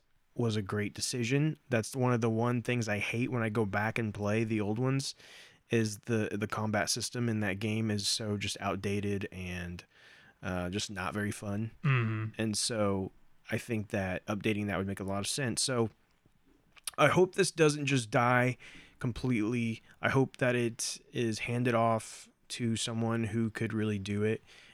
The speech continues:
Speaker 1: And I think it could be amazing if we get
Speaker 2: Right.
Speaker 1: that. But it has to be the right team. It has to be somebody that's not only passionate about the, the series, but also can, can do it.
Speaker 2: Yeah.
Speaker 1: And that's, and honestly, that's the biggest part. Like, that's gonna be hard,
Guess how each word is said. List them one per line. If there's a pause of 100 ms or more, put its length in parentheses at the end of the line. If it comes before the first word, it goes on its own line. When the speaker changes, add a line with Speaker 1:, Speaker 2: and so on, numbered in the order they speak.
(180)
Speaker 1:
And
I
think
it
could
be
amazing
if
we
get
Speaker 2:
Right.
Speaker 1:
that.
But
it
has
to
be
the
right
team. (400)
It
has
to
be
somebody
that's
not
only
passionate
about
the,
the
series, (420)
but
also
can, (140)
can
do
it. (320)
Speaker 2:
Yeah.
Speaker 1:
And
that's,
and
honestly,
that's
the
biggest
part.
Like,
that's
gonna
be
hard,